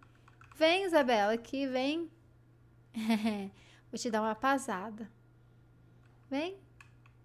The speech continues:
Eu acho que enquanto eu tô ali tentando capturar a Isabela, tem alguém tentando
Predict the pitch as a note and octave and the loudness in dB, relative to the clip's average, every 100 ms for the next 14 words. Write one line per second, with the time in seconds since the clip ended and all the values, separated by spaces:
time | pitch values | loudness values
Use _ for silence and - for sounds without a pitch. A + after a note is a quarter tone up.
0 | - - - - - - - - - - | -20 -20 -20 -20 -20 -20 -20 -20 -20 -10
1 | B3 A#3+ A#3+ A#3+ - C4+ A#3+ C4+ C#4+ C#4+ | 0 2 2 0 -2 -2 0 0 0 0
2 | C#4+ B3+ B3 B3 A#3+ A3+ A#3 - - A3+ | -2 -2 0 -2 -4 -4 -4 -8 -8 -4
3 | A3 A3 G#3 G3 A3+ B3+ A#3 A3 A#3 A#3+ | -2 -2 -4 -4 0 2 2 0 0 0
4 | A#3 A#3 A3+ A#3 B3+ A#3+ A#3+ A#3+ B3+ | 2 0 0 -2 -2 -4 -2 0 0